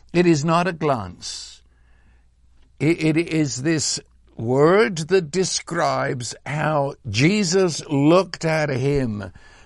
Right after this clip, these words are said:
And it's, it means, the word means to see and to know. Or could I say,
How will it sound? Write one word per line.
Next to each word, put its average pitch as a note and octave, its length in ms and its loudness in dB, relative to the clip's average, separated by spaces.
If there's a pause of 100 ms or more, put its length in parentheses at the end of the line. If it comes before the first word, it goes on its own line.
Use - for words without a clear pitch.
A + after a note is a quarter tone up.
(220)
And E3+ 600 4
it's, - 460 4
it D#3+ 320 0
means, D#3 680 0
the B2+ 120 -4
word E3 320 0
means D#3+ 500 -4
to D#3 220 0
see F#3+ 800 -2 (800)
and G3+ 360 0
to F#3 140 6
know. E3 1040 4 (1000)
Or B2+ 280 0
could C3+ 180 -6
I C#3+ 120 2
say, D#3 320 0